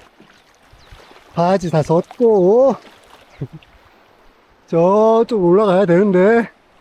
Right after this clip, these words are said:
아, 저긴가 보다. 저기 사람 있네. 아야. 아, 이런 거 좋아요. 어드벤처.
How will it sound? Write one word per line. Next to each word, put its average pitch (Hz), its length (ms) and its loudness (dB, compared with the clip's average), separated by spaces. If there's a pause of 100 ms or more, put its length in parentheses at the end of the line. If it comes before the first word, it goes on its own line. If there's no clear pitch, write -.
(840)
아, 165 400 -2
저긴가 226 440 -2
보다. 147 420 -6
저기 135 100 -8
사람 262 320 -2
있네. 143 580 -4 (1000)
아야. 175 520 -8 (3000)
아, 165 280 -2
이런 165 220 0
거 165 80 -2
좋아요. 151 380 -4 (640)
어드벤처. 180 680 -2